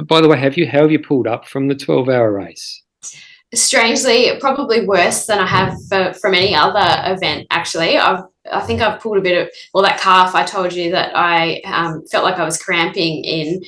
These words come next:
Speaker 2: that's not been the same since. And I think I've got an infection <laughs> in one of my toes. So
Speaker 1: Oh.
Speaker 2: I haven't actually been able to, to run since that race, which is, what, about eight days now, and that's probably the longest I've been without running in a really long time. So.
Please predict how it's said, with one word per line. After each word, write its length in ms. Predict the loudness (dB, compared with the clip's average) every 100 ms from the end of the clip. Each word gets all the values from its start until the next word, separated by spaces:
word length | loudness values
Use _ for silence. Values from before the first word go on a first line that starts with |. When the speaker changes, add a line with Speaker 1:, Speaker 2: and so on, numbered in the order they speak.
| -12 -4
Speaker 2:
that's 420 | -2 -2 -8 -2
not 220 | -2 0
been 140 | -2
the 80 | -2
same 320 | -2 -2 -2
since. 400 | -2 -2 -4 -2
And 120 | -2 -2
I 60 |
think 140 | -4 -6
I've 140 | -4
got 100 | -2
an 80 | -2
infection 600 | -4 -4 -4 -2 4 6
<laughs> 20 |
in 100 | 6
one 120 | 6 2
of 80 |
my 160 | 2 0
toes. 500 | 2 0 4 2 2 -6 -10
So 220 | -4 2 6
Speaker 1:
Oh. 20 |
Speaker 2:
I 220 | 6 4
haven't 240 | 2 2
actually 340 | 0 0 -2 -2
been 140 | 0
able 240 | 0 -2 -4
to, 460 | -2 0 0 -4
to 160 | -4 -2
run 440 | 2 2 2 -2
since 640 | -6 -2 -2 -2 -8 -10 -10
that 220 | -2 0 4
race, 360 | 4 2 0
which 180 | -2 -2
is, 300 | -2 -2 -10 -18 -20 _ -8
what, 100 | -4
about 280 | -2 -2 0
eight 220 | -4 -2
days 320 | -2 0 -2
now, 240 | -2 0 0
and 100 | -2
that's 140 | -6
probably 140 | -4 -4
the 60 |
longest 300 | -2 -2 -4 -4
I've 140 | -4
been 180 | -4 -2
without 260 | -2 -2
running 340 | -2 -2 -2 -4
in 100 | -6
a 120 | -6
really 300 | -4 -2 -2
long 200 | -2 -6
time. 440 | -6 -6 -6 -8
So. 160 | -14 -16